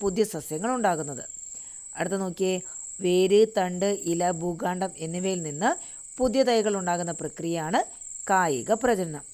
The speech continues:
ഏതാ ഉത്തരം? നോക്കിയേടാ, കായിക പ്രജനനത്തിൻ്റെ, ആ, ഏതാണ് ചോദിക്കുന്നത്? ശരിയായ പ്രസ്താവനയാണ് ചോദിക്കുന്നത്. ഏതാ? വേര്, തണ്ട്, ഇല, ഭൂകാണ്ഡം എന്നിവയിൽ നിന്ന് പുതിയ തൈകൾ ഉണ്ടാകുന്ന പ്രക്രിയയാണ്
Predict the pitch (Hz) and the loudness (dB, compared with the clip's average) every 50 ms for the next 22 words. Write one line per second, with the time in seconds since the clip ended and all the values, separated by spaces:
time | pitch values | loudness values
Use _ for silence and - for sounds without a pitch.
0 | - - - - - - - - 190 180 170 196 196 190 185 - 185 180 185 180 | -16 -16 -14 -14 -12 -12 -8 -4 -2 0 2 2 2 2 2 0 0 0 0 -2
1 | 185 180 - - - - - - - - 180 170 - 202 185 180 190 185 180 180 | -4 -8 -10 -14 -16 -16 -16 -12 -8 -8 -6 -2 0 0 2 2 2 2 2 0
2 | 175 - - - - - - - 190 175 180 180 185 226 208 185 233 180 165 180 | -2 -6 -14 -18 -16 -14 -6 0 2 2 4 4 2 0 0 0 0 -2 -2 -2
3 | 175 190 190 190 170 - 185 170 175 220 285 320 320 - - - - - 165 165 | -4 -4 -6 -6 -6 -6 -6 0 2 2 2 2 0 -4 -14 -14 -6 -4 -2 0
4 | 165 160 - - 160 175 170 185 180 175 180 202 196 208 185 180 180 196 185 - | 0 0 -2 -2 -2 -2 0 2 0 0 0 -2 -2 -2 -2 0 -2 -2 -2 -4
5 | 175 170 175 180 - - - - 175 170 185 190 202 202 196 180 165 - - 180 | -4 -4 -4 -6 -6 -8 -8 -8 -4 -2 0 0 0 0 0 -4 -4 -2 -2 -2
6 | 185 185 202 262 269 196 202 175 190 175 160 156 - 156 151 151 175 226 277 - | -2 0 -2 -4 -4 -4 -4 -4 -4 -6 -6 -6 -8 -8 -6 0 0 0 0 0
7 | - - - - - - - 185 190 185 190 190 190 185 185 - - - - - | -8 -16 -16 -18 -18 -14 -8 -6 -2 0 2 2 2 2 0 -4 -10 -20 -20 -20
8 | - - 151 156 156 156 160 165 165 185 214 269 - - - 165 156 170 170 165 | -18 -12 -4 -2 0 0 2 0 2 2 2 2 2 0 -4 -4 -4 -4 -4 -4
9 | 160 180 220 240 - - - 156 160 165 180 214 240 214 208 226 202 196 190 165 | -2 -2 -2 -2 -4 -6 -6 -4 -2 0 2 2 2 4 6 6 6 4 2 -8
10 | 143 143 139 - - - - - 151 156 160 170 165 175 180 180 175 180 170 175 | -8 -8 -10 -14 -16 -18 -16 -12 -10 -8 -6 -4 -4 -2 -4 -4 -4 -6 -2 0
11 | 233 349 - - - - - - - - - - 226 220 214 190 254 262 254 233 | 0 0 -2 -4 -16 -20 -20 -20 -20 -20 -8 0 2 2 4 4 2 4 4 4
12 | 214 202 185 202 190 185 180 175 175 175 170 170 - - 156 - - 185 175 170 | 4 4 2 0 -2 0 0 -2 -2 0 -2 -4 -4 -6 -8 -8 -6 -4 -2 0
13 | 170 165 156 175 190 254 381 | 0 0 -2 2 2 2 2